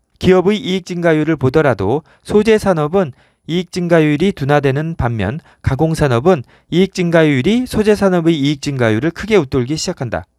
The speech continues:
물론 개인 소비 관련 기업도 착실히 이익이 증가하는 호조를 지속한다. 이렇게 하여 비제조업의 일부를 제외하고 전 산업이 순환적으로 상승하는 것이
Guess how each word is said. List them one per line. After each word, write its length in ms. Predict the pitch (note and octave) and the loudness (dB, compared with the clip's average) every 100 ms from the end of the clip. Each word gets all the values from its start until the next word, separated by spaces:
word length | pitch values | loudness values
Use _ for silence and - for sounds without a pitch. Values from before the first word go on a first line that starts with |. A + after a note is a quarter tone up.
| - | -2
물론 460 | F#3+ G#3+ C#3 D#3 | 0 4 2 0
개인 240 | F3 E3+ F#3+ | -2 0 0
소비 260 | G3 F#3 | -2 -2
관련 300 | F3+ D3 D#3 | -2 -2 -4
기업도 400 | C3+ B2+ - G#2+ | -6 -6 -4 -6
착실히 480 | C#3 - - G3 F#3+ | -6 -8 -6 -4 -2
이익이 320 | D#3+ C3 C3+ | -2 -4 -4
증가하는 580 | D#3 C3+ C3 C3+ A2+ C#3 | -4 -4 0 0 0 -4
호조를 380 | F3+ G#3+ G3+ G#3 | -2 2 2 2
지속한다. 520 | - E3 C#3+ A2 F2 - _ - | -2 -8 -6 -6 -6 -10 _ -4
이렇게 340 | F3 G#3 A3 | 0 0 0
하여 440 | G3 G3+ A#2 B2+ F#3 _ _ | 2 4 2 2 -2 _ _
비제조업의 760 | F3+ G#3 F#3 D#3+ D3+ C#3 C#3+ | -6 -4 0 0 2 0 0
일부를 520 | F3+ G#3 G#3+ G3+ G3 G3+ | -4 -2 -2 0 0 2
제외하고 640 | C3 C3+ A#2+ F2+ G2 E3 _ _ | 2 2 2 0 -2 -4 _ _
전 260 | - C3+ D3 | -6 -4 -4
산업이 500 | C#3+ B2+ A2+ F3+ B2+ - _ | -4 -4 0 0 0 -4 _
순환적으로 680 | - G3 A3+ G#3+ F3+ D#3+ D#3+ | -10 -2 0 2 2 2 0
상승하는 520 | F3+ F3+ F3+ E3 D3+ | -2 -4 -4 -4 -2
것이 400 | B2 G2+ G2 C#3 | -2 -2 -4 -6